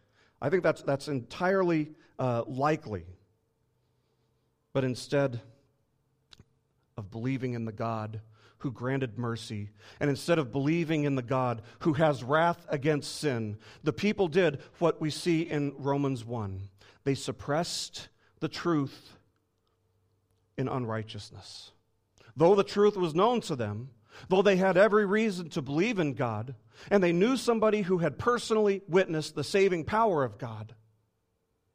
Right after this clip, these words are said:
they turned away from God. They suppressed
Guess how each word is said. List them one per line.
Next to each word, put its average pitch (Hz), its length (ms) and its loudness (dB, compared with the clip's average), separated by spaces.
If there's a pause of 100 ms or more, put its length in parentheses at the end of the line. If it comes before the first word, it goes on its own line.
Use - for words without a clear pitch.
(1400)
they - 80 -10
turned 156 280 -8
away 139 220 -6
from 98 220 -14
God. - 340 -20 (1120)
They 147 100 0
suppressed - 760 -8